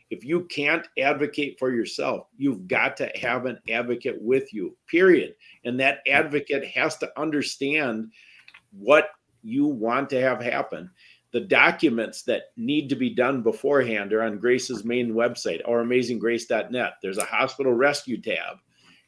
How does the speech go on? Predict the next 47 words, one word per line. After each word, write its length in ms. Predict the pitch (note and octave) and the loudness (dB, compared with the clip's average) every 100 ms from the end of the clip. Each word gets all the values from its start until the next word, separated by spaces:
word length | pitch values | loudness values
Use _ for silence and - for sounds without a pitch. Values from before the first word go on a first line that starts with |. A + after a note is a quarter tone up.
| - | -8
And 260 | G#2+ G#2 G2+ | -6 -4 0
then 240 | A#2 B2 | 0 2
the 80 | A#2 | 0
documents, 720 | A2+ A2+ D3 A#2+ F#2 E2+ - | 2 4 2 0 -6 -8 -10
the 240 | G2+ G2+ | -6 -4
medical 520 | F#2 G#2 C3 C#3+ C3+ B2+ | -4 2 2 4 2 2
directives 560 | A2+ B2 B2+ B2+ G2 | 2 2 0 -2 -2
documents, 640 | F#2 G2+ F#2+ - F2 D#2 - | -2 -2 -2 -6 -10 -10 -8
the 120 | G2+ | -4
power 200 | A#2+ C3+ | 2 4
of 80 | A#2 | 4
attorney 320 | A#2 C#3 A#2 | 0 -2 -2
documents, 500 | F#2+ F#2+ F#2 F#2 F#2 | -2 -4 -6 -10 -4
they're 180 | A#2+ B2 | 2 4
all 160 | B2+ | 4
there. 300 | A2 B2+ F2 - _ - | 4 2 0 -6 _ -6
These 160 | C3 C3+ | -2 4
are 100 | C3+ | 4
all 160 | C3 | 4
documents 560 | A#2 A2+ B2+ C3+ B2 - | 2 0 0 -4 -6 -4
that 180 | A#2 - | -8 -6
should 160 | C3 | -6
be 100 | A#2+ | -4
done 200 | G#2+ A#2 | -2 -2
ahead 240 | A#2+ A2+ C#3+ | -2 -2 -2
of 120 | - | -4
time 300 | F2+ C#2+ F#2 | -6 -10 -10
so 140 | - | -6
that 220 | A2 A2 A#2 | -4 -4 -2
you 180 | C#3 | 2
are 260 | C#3 A2+ - - C3+ | 4 2 -2 -8 0
totally 420 | E3 F3 F3 E3+ | 2 6 6 6
prepared 720 | - B2+ - C3 C#3+ G2+ - - - - | 2 -10 -8 -6 -4 -6 -8 -16 -20 -8
for 140 | - A2 | -4 -2
going 340 | A2 A#2+ C3+ | -2 0 0
into 220 | C3 C#3 | 0 -2
that 200 | B2 A2+ | -2 -2
hospital. 480 | - C3+ - F#2 F2 | -4 -8 -10 -12 -6
Then 120 | B2 C#3+ | -2 0
you 120 | C3+ | 4
go 200 | D#3 D3 | 4 4
through 320 | - D#3 F#3 | 2 8 8
the 100 | E3 | 8
documents 680 | C3 A#2 A2+ B2+ B2+ A#2+ - | 4 2 2 -2 -4 -6 -2
with 180 | D3 - | -2 0
the 80 | |
doctor. 440 | A#2+ G2+ F#2+ - | -2 0 -2 -6